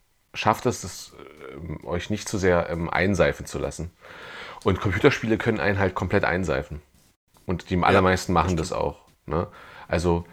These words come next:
Speaker 1: sie geben mir eigentlich
Speaker 2: Das meintest du vorhin auch mit diesem, äh, mit diesem, ach, jetzt hab ich das Wort vergessen,
Speaker 1: Mit der
Speaker 2: was du vorhin
Speaker 1: Immersion.
Speaker 2: Ge-, Immersion,
Speaker 1: Ja.
Speaker 2: genau.
Speaker 1: Ja, aber ich merke, dass ich so, also ich bin ein, ein ich bin jemand, der total auf Immersion abgeht, also deswegen war das vorhin auch ein bisschen ungenau von mir. Ich bin,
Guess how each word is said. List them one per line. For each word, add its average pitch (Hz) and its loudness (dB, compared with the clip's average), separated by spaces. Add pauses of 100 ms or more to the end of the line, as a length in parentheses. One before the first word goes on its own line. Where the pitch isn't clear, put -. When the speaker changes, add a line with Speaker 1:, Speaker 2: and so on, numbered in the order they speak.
(360)
Speaker 1:
sie 87 -6
geben 92 0
mir 95 6
eigentlich 92 4
Speaker 2:
Das 107 0
meintest 113 0
du 104 -8
vorhin 104 -4
auch 104 -8
mit 101 -12
diesem, 95 -8
äh, 87 -10
mit 92 -16
diesem, 87 -14 (540)
ach, - -12
jetzt 95 -16
hab 95 -12
ich - -18
das 87 -10
Wort 113 -6
vergessen, 90 -4
Speaker 1:
Mit 87 -6
der 92 4
Speaker 2:
was 87 2
du 90 6
vorhin 101 6
Speaker 1:
Immersion. 85 -6 (720)
Speaker 2:
Ge-, 123 0
Immersion, 101 0
Speaker 1:
Ja. - 8
Speaker 2:
genau. 90 2 (360)
Speaker 1:
Ja, 95 6
aber 101 8
ich 104 -2
merke, 104 2
dass 101 2
ich 98 -8
so, 95 0 (100)
also 95 0
ich - -4
bin 110 0
ein, 87 0 (120)
ein 85 -4 (380)
ich - -12
bin 101 -2
jemand, 98 2
der 90 2
total 95 4
auf 127 -2
Immersion 127 0
abgeht, 139 -4
also 90 0 (280)
deswegen 90 -2
war 92 6
das 92 0
vorhin 101 0
auch 101 2
ein 87 -2
bisschen 90 -4
ungenau 95 2
von 80 -2
mir. 80 0
Ich 80 -8
bin, 92 0